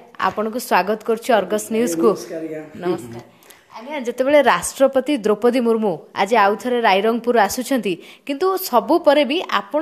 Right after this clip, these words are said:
Speaker 1: ଦୁଇ ବର୍ଷ ତାଙ୍କୁ ପାଠ ପଢ଼େଇଛନ୍ତି।
Speaker 2: ଆଜ୍ଞା।
Speaker 1: ଆପଣ ତାଙ୍କର ଗୁରୁ।
Speaker 2: ଆଜ୍ଞା।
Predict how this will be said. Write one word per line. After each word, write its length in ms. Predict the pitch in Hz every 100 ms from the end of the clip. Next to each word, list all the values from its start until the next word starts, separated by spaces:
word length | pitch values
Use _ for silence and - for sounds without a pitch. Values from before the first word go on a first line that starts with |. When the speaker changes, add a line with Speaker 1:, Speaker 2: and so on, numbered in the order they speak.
| 359
Speaker 1:
ଦୁଇ 260 | 220 226 233
ବର୍ଷ 260 | 285 285 370
ତାଙ୍କୁ 280 | 359 311 349
ପାଠ 320 | 196 - - 233
ପଢ଼େଇଛନ୍ତି। 580 | 208 185 185 180 165
Speaker 2:
ଆଜ୍ଞା। 200 | 160 143 135
Speaker 1:
ଆପଣ 260 | 196 247 269
ତାଙ୍କର 280 | 262 247 320
ଗୁରୁ। 400 | 226 160 214 190 - - -
Speaker 2:
ଆଜ୍ଞା। 300 | 165 160